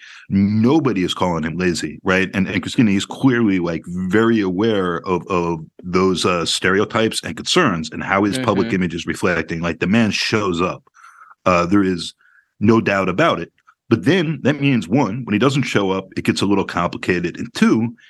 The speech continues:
Speaker 1: he's plainly working on his message control about showing up and not, in the course of that, saying some shit that, that his, his commissioners are then gonna have to either, like, retcon policy to fit or react to or whatever else, because he is,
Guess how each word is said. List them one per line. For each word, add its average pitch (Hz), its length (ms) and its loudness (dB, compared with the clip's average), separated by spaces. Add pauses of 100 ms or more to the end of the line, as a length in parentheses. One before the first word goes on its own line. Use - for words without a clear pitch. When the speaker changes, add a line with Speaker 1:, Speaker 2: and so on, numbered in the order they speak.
(120)
Speaker 1:
he's 117 140 2
plainly 165 400 0
working 113 500 0
on 101 100 0
his 90 160 -4
message 117 440 0
control - 440 -6 (360)
about 104 320 4
showing 147 400 0
up 117 280 2
and 98 200 0
not, 127 240 0
in 104 80 0
the 95 80 -2
course 190 320 0
of 123 100 0
that, 101 240 -2
saying 123 400 0
some 113 300 0
shit 113 420 -2 (460)
that, 117 320 0
that 113 100 2
his, 123 260 0
his 107 220 0
commissioners 131 480 0
are 104 60 0
then 107 160 0
gonna 117 160 0
have 113 220 -2
to 107 80 -2
either, 98 220 0
like, 90 180 -4
retcon 120 460 0
policy 143 460 0
to 139 80 -6
fit 139 380 -2
or 95 120 0
react 107 440 0
to 120 220 4
or 101 200 0
whatever 104 400 2
else, 104 240 -2
because 98 300 -4
he 104 180 4
is, 151 320 0